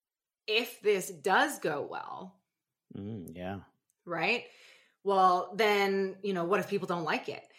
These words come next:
Speaker 1: <laughs> And,
Speaker 2: <laughs>
Speaker 1: you know, you have this fear of getting the feedback, right? You have fear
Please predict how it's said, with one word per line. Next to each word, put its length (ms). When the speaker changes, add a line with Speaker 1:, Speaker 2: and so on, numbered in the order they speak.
Speaker 1:
<laughs> 0
And, 800
Speaker 2:
<laughs> 180
Speaker 1:
you 120
know, 420
you 240
have 260
this 180
fear 400
of 240
getting 340
the 60
feedback, 760
right? 200
You 100
have 160
fear 580